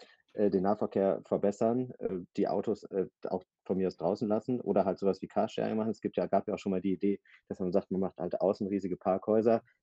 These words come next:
Wer halt die langen Strecken noch nutzen muss, kann das halt nutzen. Und ich meine, wenn man halt gerade da halt schaut auf dem Land, da hat, haben halt die Leute mittlerweile, weiß ich nicht, fünfhundert Quadratmeter Grundstücke und bauen da ihr Häuschen drauf.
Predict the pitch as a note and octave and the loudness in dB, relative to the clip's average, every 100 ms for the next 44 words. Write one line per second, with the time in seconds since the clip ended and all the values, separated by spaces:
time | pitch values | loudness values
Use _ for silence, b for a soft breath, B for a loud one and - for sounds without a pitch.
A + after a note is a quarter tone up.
0 | - G2 G2 F#2 F#2 G2+ G2+ G2+ F#2+ F2 | 2 4 4 2 0 0 -2 -4 -2 -4
1 | F2+ G#2 - A2 A#2 - _ b b _ | -4 -6 -2 0 0 -4 _ b b _
2 | - G#2 G2+ G2+ G2+ A2 - A#2+ - G2+ | -2 0 0 -2 0 -2 0 -4 0 -2
3 | F#2+ - _ _ _ _ _ - A2+ G#2+ | -2 -6 _ _ _ _ _ 0 2 4
4 | A2+ G#2+ G2 F2 G2 G#2 F2+ - - - | 4 2 0 0 0 2 2 0 -8 -4
5 | G2+ - G2+ C2 F2+ F2 F#2 C3 - - | -4 0 0 0 -2 0 0 0 -6 -4
6 | F#2 G2+ - - G#2+ G#2 - F2 G#2+ G#2 | -2 -2 -4 -4 -2 0 0 0 0 0
7 | G2 G2 F2+ G2+ G2+ G2 - F#2 F#2 F#2 | -2 -2 2 2 2 -2 0 -2 -2 -8
8 | D#2 - - _ A2 G#2 G#2+ G2+ - F#2+ | -10 -14 -20 _ -8 -2 0 0 0 2
9 | F#2+ A#2 G#2+ A2+ G2+ G#2+ - A2+ A#2+ A#2 | 2 2 -2 -2 -2 -4 -2 0 2 0
10 | B B - G2 G#2 A2 F2+ F2+ F#2 A2 | B B -6 2 4 6 4 4 2 0
11 | G#2 F2+ D#2+ E2 | 0 0 0 -2